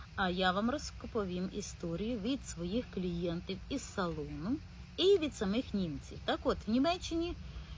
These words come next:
п'ятдесят процентів, е, податки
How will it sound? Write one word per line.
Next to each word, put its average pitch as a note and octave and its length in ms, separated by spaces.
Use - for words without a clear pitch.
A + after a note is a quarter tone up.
п'ятдесят C4+ 440
процентів, B3+ 840
е, F#3+ 580
податки G3+ 640